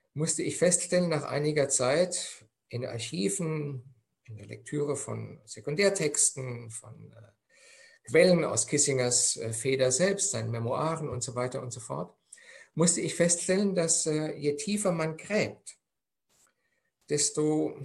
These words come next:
nun ja, problematischer wird der Befund. Also es war unendlich schwer, äh, Dinge zu finden, die die eben vorgef-, äh, vorgestellten Überlegungen zu Kissinger in der Substanz hätten korrigieren können.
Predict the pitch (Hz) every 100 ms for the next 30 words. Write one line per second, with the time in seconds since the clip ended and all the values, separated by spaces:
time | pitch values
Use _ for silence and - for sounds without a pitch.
0 | - _ _ 156 147 160 175 120 107 -
1 | _ _ _ 135 139 147 135 151 165 -
2 | 151 160 160 165 170 - 165 110 - _
3 | _ _ _ _ _ _ - 131 143 139
4 | - 160 160 - 175 175 - 175 180 190
5 | 175 - 220 262 - - _ _ _ -
6 | _ _ _ _ - 143 139 139 202 202
7 | - 151 160 196 - 208 202 165 - -
8 | 151 147 147 120 113 131 131 143 170 151
9 | - 170 170 151 - - - 143 131 127
10 | - - - 165 151 - 147 147 147 139
11 | 123 127 151 151 147 143 - 131 151 147
12 | 147 139 143 147 139 147 - - 143 156
13 | - - _ _ _ _ 139 143 135 139
14 | 135 - 131 113 101 - 104 104